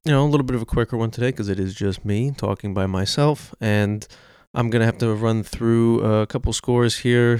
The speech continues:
talk about some games, talk about some news, good news, bad news, great news, um, talk about some players shining, some players not playing so great, and then, uh, just wrap this episode up and, uh, put a little bow on it. So,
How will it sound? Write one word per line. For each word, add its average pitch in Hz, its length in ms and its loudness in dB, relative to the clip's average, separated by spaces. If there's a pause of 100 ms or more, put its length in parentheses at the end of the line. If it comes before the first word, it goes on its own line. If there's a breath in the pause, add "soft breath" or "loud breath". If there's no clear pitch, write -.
talk 110 140 -4
about 110 160 -4
some 107 180 -6
games, 104 360 0
talk 104 180 -4
about 101 240 -6
some 101 240 -4
news, 104 240 -2
good 104 240 -6
news, 98 240 -2
bad 98 280 -8
news, 95 320 -4 (440 loud breath)
great 98 260 -2
news, 95 380 -2 (480 loud breath)
um, 101 340 -2
talk 104 160 -4
about 104 220 -6
some 104 440 -8
players 98 380 2
shining, 120 420 2
some 101 220 -4
players 101 300 -2
not 98 180 0
playing 92 260 -2
so 95 220 -6
great, 104 320 0
and 107 160 -2
then, 117 220 0
uh, 117 180 2
just 143 180 -6
wrap 131 140 -4
this - 140 -8
episode - 340 -4
up 135 220 -2
and, 110 240 0
uh, 107 160 0
put 113 160 -2
a - 20 0
little 110 160 0
bow 101 240 0
on 87 160 -6
it. - 140 -10
So, 104 280 0